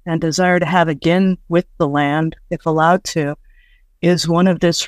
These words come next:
reciprocal care and compassion and attentiveness. That seems to me what that stewardship should really be.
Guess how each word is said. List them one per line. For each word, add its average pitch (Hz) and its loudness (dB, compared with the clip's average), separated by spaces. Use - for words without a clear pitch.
reciprocal 185 -2
care 151 -2
and 151 -4
compassion 151 -2
and 147 0
attentiveness. 160 -2
That 165 2
seems 175 -2
to 208 2
me 196 4
what 180 0
that 180 2
stewardship 175 -4
should 160 -6
really 165 -2
be. 151 -2